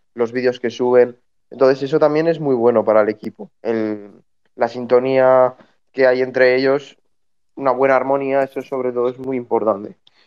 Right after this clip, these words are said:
Y el juego, pues, de Carcedo, pues, es que,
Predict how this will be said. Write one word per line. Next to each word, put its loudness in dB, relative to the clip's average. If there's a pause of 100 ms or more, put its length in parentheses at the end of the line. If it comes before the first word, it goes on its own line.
(180)
Y 4
el 6
juego, 4
pues, 0
de 2
Carcedo, 0
pues, -6
es -16
que, 0